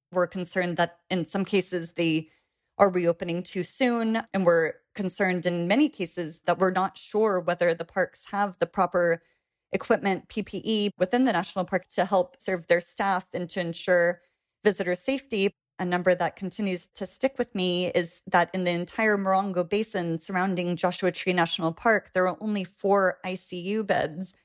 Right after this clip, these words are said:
So many national park communities are really kind of more isolated from urban centers. So there is a lot of concern for both park staff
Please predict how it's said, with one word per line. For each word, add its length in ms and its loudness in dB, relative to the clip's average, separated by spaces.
So 460 2
many 260 0
national 340 0
park 240 -2
communities 540 0
are 120 4
really 580 0
kind 120 -4
of 80 -6
more 360 2
isolated 680 2
from 460 -2
urban 280 0
centers. 440 2
So 300 -2
there 300 2
is 140 -6
a 40 4
lot 200 2
of 80 -4
concern 580 -4
for 480 0
both 360 2
park 220 -2
staff 440 -2